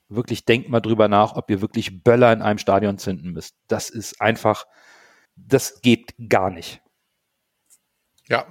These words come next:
Speaker 2: kann ich nur zustimmen. Zu Pyrotechnik und zu Feuerwerk kann man sagen, was man möchte oder denken, was man möchte. Da gibt's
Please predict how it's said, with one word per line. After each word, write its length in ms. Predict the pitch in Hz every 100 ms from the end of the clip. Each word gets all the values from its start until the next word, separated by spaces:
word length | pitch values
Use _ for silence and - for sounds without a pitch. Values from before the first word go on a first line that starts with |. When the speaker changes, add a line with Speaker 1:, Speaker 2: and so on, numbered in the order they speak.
| -
Speaker 2:
kann 180 | 135
ich 100 | 135
nur 140 | 127 120
zustimmen. 480 | - 107 123 107 - - _ _
Zu 180 | - 131
Pyrotechnik 1600 | 120 - 160 165 147 147 139 - - _ - 151 151 147 139 -
und 220 | 139 131
zu 320 | - 139 127 - _ _ _ _ _ _ _
Feuerwerk 540 | - 151 147 143 139
kann 120 | -
man 160 | 139 135
sagen, 260 | 123 131 139
was 160 | 127
man 380 | 131 120 117 110
möchte 320 | 135 147 -
oder 120 | 135
denken, 360 | 120 139 165 151
was 180 | 143 -
man 180 | 139 135
möchte. 340 | 139 135 135
Da 60 | 123
gibt's 280 | 123 -